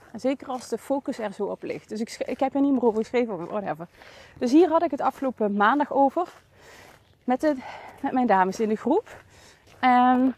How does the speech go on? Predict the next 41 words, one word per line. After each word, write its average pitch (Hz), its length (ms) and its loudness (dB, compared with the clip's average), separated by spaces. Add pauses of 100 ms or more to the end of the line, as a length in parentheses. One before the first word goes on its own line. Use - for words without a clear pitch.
(100)
daardoor 285 440 2
kwam 277 200 2
er 202 160 -2
meer 254 380 0 (360)
rust 247 520 -2
en 214 160 -4
ruimte 247 480 2 (640)
bij 226 240 4
hen. 208 440 0
En 247 180 -2
oké, 233 440 0 (140)
weet 247 200 -4
je, 311 80 -2
ondertussen 285 480 -2
is 262 100 -6
mijn 262 220 0
proces 269 360 -4
still 294 320 -2
going. 233 380 2 (840)
Want 285 220 2
wat 311 200 2
ook 415 260 -2
werkt 196 340 0
namelijk, 170 480 -4
food 247 280 -2
ook 262 200 -2
werkt, 208 400 -4
op - 60 -14
het 277 200 -6
moment 302 280 0
dat 247 200 -4
jij 254 200 0
energetische 247 560 -4
blokkades 226 580 -4
opruimt 208 580 -4
en 226 140 -4
je 214 100 -2
hebt 220 320 -4
dus 226 160 -6
een 185 160 -6
verlangen, 196 840 -2